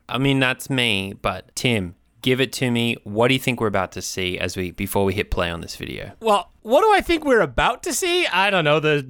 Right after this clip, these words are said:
Speaker 2: sock-like corpse of our best friend Craig
Speaker 1: Yeah,
Speaker 2: being
Speaker 1: yeah, I know.
Speaker 2: reanimated by some kind of a ghoul. Yeah, probably
Speaker 1: Yeah,
Speaker 2: that.
Speaker 1: the puppeteering of an eldritch facsimile of our former betrothed friend.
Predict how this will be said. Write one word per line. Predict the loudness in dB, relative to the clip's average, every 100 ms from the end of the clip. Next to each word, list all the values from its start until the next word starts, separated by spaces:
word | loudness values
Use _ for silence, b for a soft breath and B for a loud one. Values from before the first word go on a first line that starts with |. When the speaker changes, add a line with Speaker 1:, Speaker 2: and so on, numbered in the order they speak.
| -12
Speaker 2:
sock-like | -4 -2 -2 0 -2 -2
corpse | 0 0 0 -2
of | 2
our | 2 2
best | 0 2
friend | 0 0 0
Craig | 2 2
Speaker 1:
Yeah, | 0
Speaker 2:
being | -4 -2 0
Speaker 1:
yeah, | 0
I |
know. | 2
Speaker 2:
reanimated | 0 0 0 0 -2
by | -2 -2
some | -2 -4
kind | 0 0
of | 0
a | 0
ghoul. | 2 4 4
Yeah, | 2 0
probably | 0 2 4 4
Speaker 1:
Yeah, | 2 2
Speaker 2:
that. | 0 0
Speaker 1:
the |
puppeteering | 0 0 -6 0 2 2 2 0
of | -2 -6
an | -8 -2
eldritch | -2 0 -4 -6 -4
facsimile | -4 -4 -8 -6 -4 -2 -2 -2 -2
of | -2 -2
our | -2 -4
former | -8 -6 -4 -2 -2 -4
betrothed | -4 -8 -6 -4 -4 -6 -10
friend. | -14 -10 -8 -6 -8